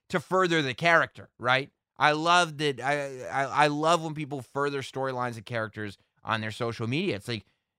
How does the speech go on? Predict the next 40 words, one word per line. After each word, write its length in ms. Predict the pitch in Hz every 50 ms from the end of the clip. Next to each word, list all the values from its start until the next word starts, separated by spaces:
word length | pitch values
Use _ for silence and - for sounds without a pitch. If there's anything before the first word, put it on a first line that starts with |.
| _ _ -
I 120 | - 151
don't 100 | 160 156
know. 220 | 143 131 120 113
I, 340 | 98 - - 120 117 107 120
I 60 | 135
guess 360 | 123 117 156 180 185 170 139 -
people 300 | - 151 147 135 139 135
have 120 | 131 123
social 360 | - 147 139 135 123 131 120
media 320 | 120 127 131 131 127 120 110
to, 220 | 107 104 95 92 - _ _ _ _ _ _ _ _ _ _ _ _ _ _ _ _ _ _ _ _ -
I 140 | - 143
don't 80 | 175 156
know, 160 | - 104 110
let 260 | 117 113 120 123 -
their 220 | - 120 117 107 98 - _ _ _ _ _ _ _
fans 320 | - 120 113 123 139 131 127
know 140 | 135 135
what's 180 | 135 123 117 -
going 240 | - 110 113 117 113
on 140 | 113 120 127
in 80 | 117
their 100 | 107 101
real 220 | 98 104 113 113 107
lives. 320 | 101 95 110 139 147 139
I 20 |
mean, 140 | 127 120 113
who 160 | 117 127 160
cares? 500 | - - 110 107 143 156 107 - - - _ _ _ _ _ _
Who 100 | 147 180
cares? 340 | 196 - 127 143 175 143 101
Use 200 | 117 135 156 165
it 80 | 190 160
for 80 | 160
business. 560 | 120 117 147 196 - 143 113 92 104 - - -
You 120 | - 117
know 60 | 117 120
what 80 | 123
I 40 | 127
mean? 240 | 127 135 156 196